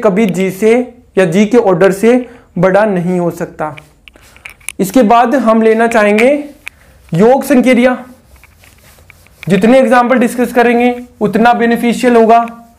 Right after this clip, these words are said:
तो हमने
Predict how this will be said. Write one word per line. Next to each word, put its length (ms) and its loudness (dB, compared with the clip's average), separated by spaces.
तो 140 4
हमने 540 0